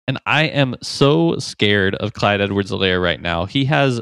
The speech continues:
four touchdowns in three games, which is a totally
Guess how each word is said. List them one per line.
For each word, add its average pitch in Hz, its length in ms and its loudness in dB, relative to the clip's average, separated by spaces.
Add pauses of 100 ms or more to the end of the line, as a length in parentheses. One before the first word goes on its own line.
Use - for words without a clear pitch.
four 175 380 -2
touchdowns 117 720 -2
in 98 180 -10
three 123 260 -4
games, 95 420 -2 (380)
which 120 220 -2
is 117 140 -2
a 120 120 -4
totally 165 600 0